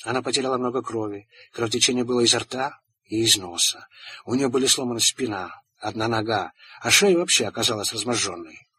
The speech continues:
"Кошка спала у нее в комнате", — заметил Дроган. "Я наухаживал за ней, как за младенцем".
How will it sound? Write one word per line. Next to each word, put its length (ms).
"Кошка 500
спала 520
у 120
нее 260
в 80
комнате", — 540
заметил 380
Дроган. 360
"Я 160
наухаживал 540
за 120
ней, 180
как 160
за 100
младенцем". 560